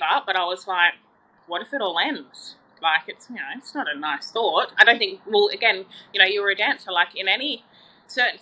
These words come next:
any certain kind of niche industry. But, um, as we've, you know, as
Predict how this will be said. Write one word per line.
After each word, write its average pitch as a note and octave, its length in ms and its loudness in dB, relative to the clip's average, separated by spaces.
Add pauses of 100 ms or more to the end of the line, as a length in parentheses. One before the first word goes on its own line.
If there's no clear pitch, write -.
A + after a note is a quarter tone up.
(160)
any B3 180 -2
certain G#3+ 300 -2
kind G3+ 180 0
of F#3+ 120 -8
niche F#3+ 420 -6
industry. F#3+ 600 -4 (580)
But, F#3 120 6
um, F3+ 360 0 (680)
as G3 260 2
we've, F#3 180 -4 (200)
you G3 80 -6
know, E3 60 -2 (120)
as F#3+ 60 -10